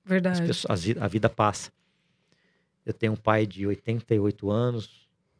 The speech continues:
Speaker 2: uma mãe que é, tem setenta e quatro. E eu tenho um enorme prazer em pegar o meu carro, dirigir trezentos quilômetros, passar um dia com eles, rezar o terço com meu pai,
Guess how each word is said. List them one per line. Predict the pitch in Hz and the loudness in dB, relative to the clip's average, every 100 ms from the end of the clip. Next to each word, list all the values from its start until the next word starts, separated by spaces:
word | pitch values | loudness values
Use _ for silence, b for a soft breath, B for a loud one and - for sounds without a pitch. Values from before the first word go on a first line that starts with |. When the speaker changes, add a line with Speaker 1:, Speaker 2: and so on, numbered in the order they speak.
| _ _ - | _ _ -18
Speaker 2:
uma | 92 92 | -10 -6
mãe | 95 95 | -4 -4
que | - | -8
é, | 98 98 107 - _ _ | -12 -10 -12 -16 _ _
tem | 92 | -12
setenta | - 92 - 92 - | -8 -8 -8 -8 -8
e | |
quatro. | 90 - 104 110 - 113 110 _ _ _ _ _ _ _ _ - | -6 2 4 4 2 -4 -4 _ _ _ _ _ _ _ _ -6
E | |
eu | 117 | -2
tenho | 135 135 | 2 4
um | 139 | 4
enorme | 156 123 131 151 | 4 6 6 6
prazer | 139 127 110 98 113 | 4 4 4 4 2
em | 110 | 2
pegar | - 107 113 135 | 2 4 6 6
o | |
meu | 143 139 | 4 2
carro, | 117 110 113 | 4 4 4
dirigir | 110 101 120 | 2 0 -2
trezentos | - 110 120 143 | 0 2 2 -2
quilômetros, | - 127 113 113 - | -4 -2 0 0 -4
passar | - 107 - 120 | -2 0 4 2
um | 127 147 | 4 0
dia | 113 131 | 2 2
com | - 110 | 2 4
eles, | 117 117 | 4 4
rezar | 107 95 131 | 4 8 8
o | 151 | 6
terço | - 127 - | 6 4 4
com | - 117 | -6 -8
meu | 104 | -6
pai, | 107 110 110 | 0 0 -2